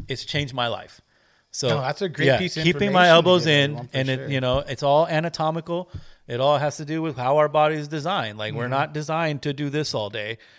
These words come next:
Speaker 1: We're designed to do this all day.
Speaker 2: Yeah, makes sense.
Speaker 1: Mm-hmm. So that,
Speaker 2: Um,
Speaker 1: that changed it up.
Speaker 2: let's, uh, plug your guide service where everyone can get a hold of you.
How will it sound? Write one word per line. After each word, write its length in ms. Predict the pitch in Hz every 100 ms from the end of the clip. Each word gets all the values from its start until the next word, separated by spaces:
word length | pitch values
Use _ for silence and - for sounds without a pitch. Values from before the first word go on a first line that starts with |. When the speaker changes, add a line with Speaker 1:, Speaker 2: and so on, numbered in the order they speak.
| _
Speaker 1:
We're 140 | 131 120
designed 320 | 117 143 139
to 40 |
do 120 | 127 127
this 240 | 147 -
all 120 | 98
day. 180 | 107 - - - - _ _ -
Speaker 2:
Yeah, 220 | 139 175 165 _ _ - -
makes 200 | 139 -
sense. 380 | 147 139 - -
Speaker 1:
Mm-hmm. 360 | 117 98 117 120 151
So 120 | -
that, 40 | 147
Speaker 2:
Um, 220 | 151 147 131
Speaker 1:
that 140 | 123
changed 320 | - 117 101
it 60 | 107
up. 160 | 104 101 _ _ _
Speaker 2:
let's, 320 | 120 135 - 151
uh, 180 | 147
plug 300 | 131 - 131
your 100 | 123
guide 280 | 113 113 117
service 440 | - 127 127 139 117
where 120 | 113
everyone 280 | 110 113 113
can 140 | 117
get 140 | 110
a 40 | 107
hold 220 | 107 104
of 60 |
you. 100 | 101